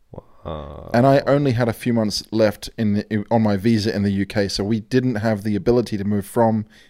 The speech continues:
Speaker 2: England straight across to Sweden. So we
Speaker 1: Uh-huh.
Speaker 2: had to go back to Australia. My wife got a, a working holiday visa, uh, because you can get that really quickly for Australia. Um, and so we were like, "Let's,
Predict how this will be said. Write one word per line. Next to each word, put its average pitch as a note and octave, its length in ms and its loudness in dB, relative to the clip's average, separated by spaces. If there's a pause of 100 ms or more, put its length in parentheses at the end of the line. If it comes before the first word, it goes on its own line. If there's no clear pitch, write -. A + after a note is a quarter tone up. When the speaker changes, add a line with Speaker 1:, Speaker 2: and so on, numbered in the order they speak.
(120)
Speaker 2:
England G#2 480 0
straight A2+ 260 2
across G2+ 340 -2
to F#2 60 -12
Sweden. F2+ 400 -10 (420)
So - 140 -6
we A2 80 0
Speaker 1:
Uh-huh. F2+ 140 -6
Speaker 2:
had C3 300 0
to C3+ 60 -2
go A2 200 2
back G2+ 240 0
to G#2 140 -6
Australia. A2 540 -2 (280)
My G2+ 120 -4
wife G#2+ 320 2
got G#2+ 200 0
a, G2 240 0
a G2 80 -2
working G2+ 340 0
holiday A#2 380 4
visa, A2+ 500 -2 (400)
uh, G2+ 520 0 (120)
because G2+ 260 -4
you G#2+ 60 -2
can A2 140 -2
get G#2 100 0
that - 140 -8
really G2+ 160 -4
quickly A2 460 0
for - 200 -4
Australia. A2+ 480 0 (400)
Um, G2+ 520 -2 (280)
and A2 220 0
so A2 220 4
we A2 160 2
were G#2+ 60 6
like, - 380 -2
"Let's, G#2+ 380 -2